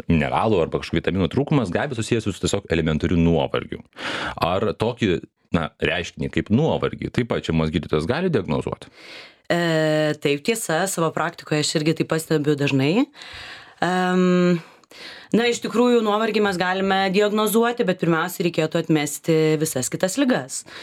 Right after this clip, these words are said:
Speaker 2: Tai jeigu žmogus kreipiasi su simptomais, e, kaip, e, nu, kaip <laughs> nuovargis, tai aš pirmiausia įvertinu bendrą kraujo tyrimą, skydliaukės veiklą, kepenų fermentus,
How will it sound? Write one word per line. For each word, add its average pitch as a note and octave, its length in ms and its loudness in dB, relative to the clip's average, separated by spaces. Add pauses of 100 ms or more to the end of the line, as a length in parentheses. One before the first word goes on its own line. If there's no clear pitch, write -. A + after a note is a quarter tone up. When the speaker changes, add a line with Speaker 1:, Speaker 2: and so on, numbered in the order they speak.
(320)
Speaker 2:
Tai F3 120 4
jeigu E3 160 0
žmogus F3 400 2
kreipiasi E3 640 2
su - 160 -6
simptomais, D#3 800 0 (500)
e, D#3 120 0 (420)
kaip, D3+ 340 0
e, C3+ 560 0 (320)
nu, A#3+ 80 0
kaip A#3 220 -4
<laughs> G3 40 2
nuovargis, G#3+ 680 0 (400)
tai F#3 100 0
aš F#3 80 -8
pirmiausia F3 400 0
įvertinu D#3+ 540 0 (180)
bendrą G3+ 300 0
kraujo F3+ 320 2
tyrimą, D3+ 400 2 (100)
skydliaukės F3 560 0
veiklą, D3 400 0
kepenų G3 320 2
fermentus, D3+ 680 -2